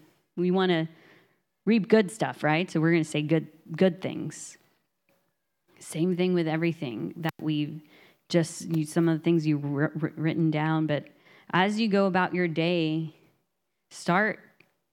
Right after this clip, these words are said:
seeing your voice affect the matter around you or your energy.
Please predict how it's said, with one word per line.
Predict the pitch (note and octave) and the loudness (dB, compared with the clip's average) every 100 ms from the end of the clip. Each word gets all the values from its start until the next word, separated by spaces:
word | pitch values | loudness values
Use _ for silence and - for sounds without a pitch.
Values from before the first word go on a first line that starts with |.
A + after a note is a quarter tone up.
| _ _ _ _ _ _ _ _ _ _ _ _ _ _ | _ _ _ _ _ _ _ _ _ _ _ _ _ _
seeing | - - - - G#3+ G#3 G3+ G3 F#3+ | -20 -16 -12 -2 0 2 2 0 -2
your | F3+ E3+ E3 | -2 0 0
voice | D3+ E3 F3 E3 - - - - _ - | 0 0 2 -2 -8 -18 -20 -20 _ -10
affect | D3+ - - C#3+ - - - - _ _ _ _ _ _ _ _ _ _ _ _ _ _ _ _ _ _ _ _ _ _ _ _ - | -10 -6 -4 -4 -4 -18 -18 -20 _ _ _ _ _ _ _ _ _ _ _ _ _ _ _ _ _ _ _ _ _ _ _ _ 0
the | F3 | 2
matter | E3+ D#3+ D3 C#3+ D#3+ | 2 0 -2 -4 -4
around | D3 C#3+ C#3+ C3+ | -4 -4 -6 -6
you | C#3 | -6
or | C#3 E3 | 0 0
your | D#3+ - | 0 -2
energy. | E3+ E3+ D3+ C#3+ - C3+ C3+ | -2 0 -2 -4 -12 -16 -18